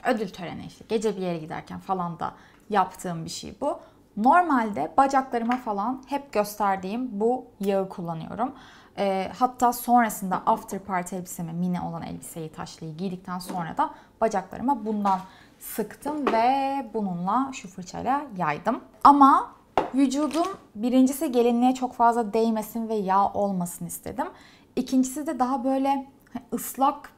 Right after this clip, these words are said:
bir görüntü değil, daha parlak bir görüntü istedim. Çünkü bacaklarda falan daha böyle pasparlak bir efekt yaratıyor. Çok güzel. Bunu sürdüm. Şimdi size de göstereceğim. Strobe Cream. Ee,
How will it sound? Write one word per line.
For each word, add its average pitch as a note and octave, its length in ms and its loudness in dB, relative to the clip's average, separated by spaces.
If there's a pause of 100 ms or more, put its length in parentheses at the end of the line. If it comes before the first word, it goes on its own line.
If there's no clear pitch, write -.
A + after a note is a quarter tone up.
(260)
bir B3+ 80 -2
görüntü C4+ 520 0
değil, F4 200 -8
daha C4+ 260 -4
parlak A3+ 500 -2
bir G3+ 60 -6
görüntü E3+ 380 -6
istedim. F3 420 -10
Çünkü F#3+ 200 -12
bacaklarda G#3+ 580 0
falan B3 360 0
daha G#3+ 260 -4
böyle A#3 200 -4 (220)
pasparlak - 640 -14
bir D#3+ 160 -10
efekt - 320 -14
yaratıyor. - 480 -6
Çok - 280 -12
güzel. F3+ 320 0 (400)
Bunu A3 360 2 (1400)
sürdüm. G3 420 -12
Şimdi G3 220 -14
size - 200 -16
de F#3 60 -12
göstereceğim. F3+ 600 -12 (460)
Strobe A#3 360 -4 (120)
Cream. G#3 200 -6 (580)
Ee, A#3 280 -2